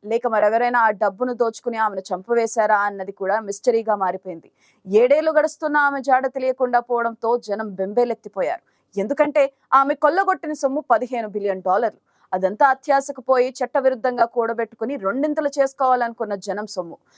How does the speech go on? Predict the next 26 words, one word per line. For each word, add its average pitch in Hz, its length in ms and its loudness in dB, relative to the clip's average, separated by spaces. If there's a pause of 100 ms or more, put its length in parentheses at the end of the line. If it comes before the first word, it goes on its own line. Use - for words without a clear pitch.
(220)
దానిపై 320 420 2
కంప్లైంట్ 339 540 0
చేయడానికి 311 440 2
కూడా 247 180 4
సాహసించలేకపోయారు. 240 1040 -2 (380)
కానీ 330 280 0 (180)
కేసును 339 480 0
సుమోటోగా 294 520 2
తీసుకుని 254 560 -4 (180)
అమెరికా 339 380 2
గూఢచార 269 500 0
సంస్థ 226 320 -8 (220)
ఎఫ్బిఐ 262 400 0 (100)
అసలు 220 360 0
ఆ 190 40 2
మహిళ 202 320 -4
ఎక్కడుందో 269 400 0
తెలుసుకునేందుకు 240 600 -4
దర్యాప్తు 233 520 0
చేస్తుంది. 180 360 -14 (360)
ఇంతకీ 392 380 0
ఆమె 302 240 2
పేరు 302 400 2 (120)
డాక్టర్ 269 600 0
రుజా 277 400 2
ఇగ్నటోవా. 208 480 -4